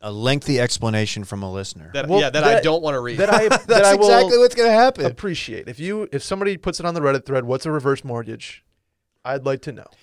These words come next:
Speaker 1: Man, if only you could, like, type that into, like, a program on your
Speaker 3: I don't,
Speaker 1: computer.
Speaker 3: I don't trust them
Speaker 2: Yeah, we're gonna get
Speaker 3: because
Speaker 2: some
Speaker 3: they're
Speaker 2: smug real estate dude that's like, "Oh my God."
Speaker 3: Let's just talk about buying stocks next.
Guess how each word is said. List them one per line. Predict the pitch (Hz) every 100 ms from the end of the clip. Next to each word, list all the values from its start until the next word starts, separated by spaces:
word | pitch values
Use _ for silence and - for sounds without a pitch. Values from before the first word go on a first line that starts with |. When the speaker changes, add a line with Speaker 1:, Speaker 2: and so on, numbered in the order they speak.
| _ _
Speaker 1:
Man, | - 117 107 -
if | 85 117
only | 143 156
you | 139
could, | 135 120
like, | 107 101
type | 127 120 120
that | 113
into, | 113 110 113 101
like, | 95 -
a | 92
program | - 107 107 101 98 92
on | 95
your | 92
Speaker 3:
I | 165
don't, | 208 214
Speaker 1:
computer. | - 143 131 123
Speaker 3:
I | 143
don't | 180
trust | 190 180 185 -
them | 131
Speaker 2:
Yeah, | 120
we're | 147
gonna | 175
get | 165
Speaker 3:
because | 151 131
Speaker 2:
some | 156
Speaker 3:
they're | 156
Speaker 2:
smug | 127 156 143 143
real | 127 135 135
estate | - 127 117
dude | 120 113 117
that's | 117 -
like, | 113 113 - 131
"Oh | 117 110
my | 98
God." | - - 50 65 - _ _ _ _ _ - - - - - _ _ _ _ _ _ _ _ 151 _ _ _ _ _ _ _ _
Speaker 3:
Let's | 131
just | 139 -
talk | 139
about | 127 120
buying | 117 113
stocks | - - 85 -
next. | 80 - -